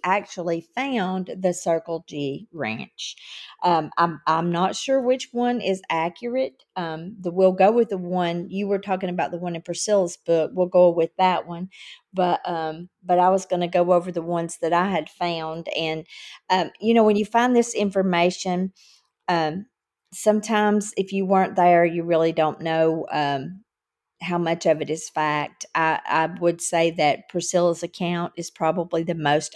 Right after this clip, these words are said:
accurate account because she was actually there. Uh, but, um, but Circle G ended up, it was about ten miles from Graceland in Horn Lake, Mississippi. Um, I didn't realize how close it was to Graceland,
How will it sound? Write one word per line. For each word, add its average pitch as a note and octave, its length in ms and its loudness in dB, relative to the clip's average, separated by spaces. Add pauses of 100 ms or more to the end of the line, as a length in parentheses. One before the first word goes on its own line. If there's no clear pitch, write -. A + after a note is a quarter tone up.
accurate D3+ 460 -2
account D#3+ 420 -8
because D3+ 300 -8
she D#3+ 240 -6
was D3+ 400 0
actually D3 480 -6
there. D3+ 420 -6 (420)
Uh, F3 200 -2 (100)
but, E3+ 420 2 (240)
um, D#3+ 440 -2 (420)
but F#3 220 -2
Circle C4+ 320 -2
G A3 340 -4
ended G#3 240 0
up, G#3 180 2
it F#3+ 120 -6
was F#3+ 160 -4
about A3 400 -2
ten A#3 320 -2
miles G3+ 420 -4
from F3+ 580 -2
Graceland E3+ 760 0 (360)
in F3 180 -2
Horn G3 380 0
Lake, E3+ 420 2
Mississippi. E3 800 -6 (360)
Um, E3+ 200 -2
I A3+ 200 2
didn't G#3 300 4
realize F3 520 4
how E3 160 -4
close G#3 500 0
it C3+ 160 -4
was D3 360 -2
to F#3+ 240 -2
Graceland, D#3 800 -2